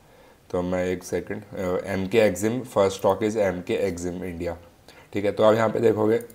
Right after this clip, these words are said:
<clears throat> ये अभी नाइंटी एट का प्राइस चल रहा है, close to hundred है, टू सिक्सटी सिक्स, अ, सीआर की है, फ़ोर्टी, फ़ोर्टीन का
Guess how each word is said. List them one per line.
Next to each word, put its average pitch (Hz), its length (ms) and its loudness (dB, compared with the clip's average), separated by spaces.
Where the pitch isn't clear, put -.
<clears throat> - 100 6
ये 107 180 4
अभी 110 180 6
नाइंटी 104 400 2
एट 110 160 4
का 117 120 6
प्राइस 101 340 2
चल 95 100 0
रहा 98 160 4
है, 107 80 -4
close 98 280 4
to 104 100 0
hundred 95 280 4
है, 101 80 2
टू 95 200 -2
सिक्सटी 95 260 -8
सिक्स, 95 260 -2
अ, 95 120 4
सीआर 92 380 2
की 95 140 -2
है, 95 240 4
फ़ोर्टी, 95 340 0
फ़ोर्टीन 95 480 -2
का 104 180 0